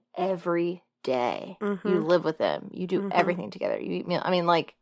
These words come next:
Speaker 2: Mm-hmm.
Speaker 1: there is no, like, more intimate setting. Th-, I mean, like, yeah, you have your friends, but, like, you're not living with them, eating with them, doing everything with them. I mean, like, it, <sighs> it just kills me. It kills me.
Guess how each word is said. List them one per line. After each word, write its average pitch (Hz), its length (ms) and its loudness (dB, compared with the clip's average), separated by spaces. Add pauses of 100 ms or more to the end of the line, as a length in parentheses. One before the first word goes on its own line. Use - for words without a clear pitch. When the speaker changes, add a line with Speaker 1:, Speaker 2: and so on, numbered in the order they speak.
(140)
Speaker 2:
Mm-hmm. 196 340 -4
Speaker 1:
there 208 120 6
is 208 180 8
no, 175 540 8
like, 170 260 6
more 160 480 2
intimate 156 680 0 (160)
setting. 165 800 -2 (420)
Th-, - 160 2
I - 20 6
mean, 208 160 6
like, 185 200 6
yeah, 311 100 12
you 202 140 8
have 233 160 6
your 175 80 6
friends, 254 320 6
but, 202 60 8
like, 180 140 6
you're 202 60 2
not - 240 8
living 196 220 8
with 185 100 0
them, 190 180 4
eating 180 200 2
with 175 100 0
them, 180 260 4 (500)
doing 190 220 8
everything 175 220 4
with 165 120 -2
them. 170 300 2
I - 40 -6
mean, 170 320 -2 (1000)
like, 175 380 2
it, 190 220 2 (260)
<sighs> - 260 -16
it - 100 -4
just - 200 -12
kills - 260 -12
me. - 120 -16 (120)
It - 120 -16
kills - 240 -12
me. - 340 -14